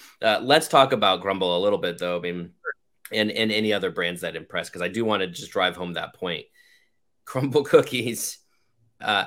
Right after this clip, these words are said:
they more than doubled unit count in sales.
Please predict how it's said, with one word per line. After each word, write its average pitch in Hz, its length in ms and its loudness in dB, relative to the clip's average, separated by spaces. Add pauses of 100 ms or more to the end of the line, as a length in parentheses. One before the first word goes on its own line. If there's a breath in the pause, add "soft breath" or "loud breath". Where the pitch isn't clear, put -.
they 110 580 2
more 110 440 2
than 120 200 2
doubled 101 500 0 (160)
unit 104 320 -6
count 95 380 -6
in 92 140 -10
sales. 85 720 -6